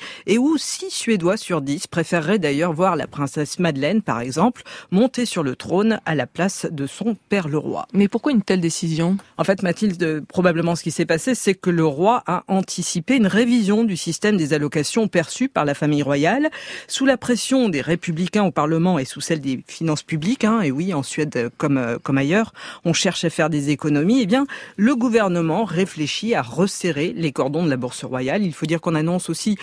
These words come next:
Speaker 1: un ralentissement économique, qu'on demande à tout le monde de faire des efforts, et c'est difficile à la royauté de faire semblant de, de regarder ailleurs pendant ce temps-là. Alors, pour l'instant, la famille royale coûte environ treize millions d'euros aux contribuables,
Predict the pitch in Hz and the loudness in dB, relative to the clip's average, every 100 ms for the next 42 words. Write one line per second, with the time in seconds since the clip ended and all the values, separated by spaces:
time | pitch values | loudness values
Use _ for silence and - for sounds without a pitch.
0 | - - - 160 151 131 156 165 165 - | -10 -16 -6 -2 0 0 0 0 0 -4
1 | 170 202 170 147 147 139 190 226 175 151 | -2 0 0 0 0 2 0 0 2 2
2 | 151 156 131 165 180 165 - 151 147 135 | 2 2 0 0 2 0 0 0 0 0
3 | 139 - 160 196 214 156 - - - - | -2 -2 0 2 2 0 -4 -12 -8 -4
4 | 151 151 175 - 165 185 143 127 147 135 | -2 -2 -4 -4 0 2 2 0 0 -2
5 | 123 156 170 147 143 - 160 147 170 143 | -2 -2 -2 -4 -6 -4 -2 0 0 -2
6 | 131 - 107 127 139 123 135 127 156 185 | -4 -4 -6 -4 -2 -2 -2 0 -2 -2
7 | 151 147 - 143 123 107 151 - 254 226 | -2 -2 -2 0 0 0 -2 0 2 2
8 | 196 - 120 - - - 170 175 190 196 | 0 -4 -8 -10 -18 -2 0 2 2 2
9 | 185 180 175 165 156 147 139 139 143 - | 2 2 2 0 -2 -2 0 0 -2 -4
10 | - 214 208 170 170 165 151 151 143 160 | -2 2 2 2 2 2 2 0 0 -2
11 | 123 139 - 160 185 220 247 269 | -4 -8 -6 -4 2 2 2 0